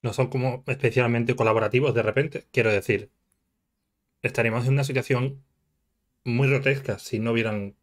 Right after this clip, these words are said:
perdido. No. Eh, esa chica tendría cosas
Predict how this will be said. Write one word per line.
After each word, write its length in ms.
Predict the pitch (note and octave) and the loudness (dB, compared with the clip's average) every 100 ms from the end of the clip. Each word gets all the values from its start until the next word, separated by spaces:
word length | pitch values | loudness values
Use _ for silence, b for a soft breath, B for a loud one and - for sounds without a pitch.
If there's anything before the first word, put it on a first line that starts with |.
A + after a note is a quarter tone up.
| _ | _
perdido. 420 | - G2 B2+ A2 - _ _ _ | -6 -2 0 -2 -8 _ _ _
No. 340 | - C3 C#3 - _ _ _ _ | -2 -2 -2 -12 _ _ _ _
Eh, 360 | A#2 G#2+ F#2+ - _ _ _ _ _ _ _ _ _ _ _ _ _ _ _ _ | 0 0 -2 -10 _ _ _ _ _ _ _ _ _ _ _ _ _ _ _ _
esa 200 | - C3 | -4 -2
chica 280 | B2+ C3+ C3+ | 0 0 0
tendría 360 | A#2 B2 A#2+ | 0 0 0
cosas 420 | C3+ C3+ A#2+ - | 0 -2 -4 -6